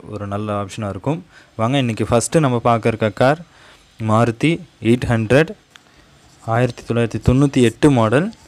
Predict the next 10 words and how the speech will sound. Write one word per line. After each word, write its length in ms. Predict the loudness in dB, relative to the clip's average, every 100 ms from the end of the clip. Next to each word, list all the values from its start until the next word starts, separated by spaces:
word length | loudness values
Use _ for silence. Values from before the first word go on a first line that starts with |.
| -20 -20 -6
பெட்ரோல் 420 | -4 -2 -2 -2 -2
ப்ளஸ் 200 | -4 -2
எல் 200 | -4 -4 -4
பி 80 | -2
ஜி 100 | -2
இருக்குன்னு 360 | -2 -4 -4
சொல்லியிருக்காங்க. 600 | -4 -4 -4 -4 -4 -4 -6
ரெண்டு 500 | -6 -2 0 0 2
ஓனர் 100 | 0
இருக்காங்க. 680 | -2 -4 -8 -4 -4 -6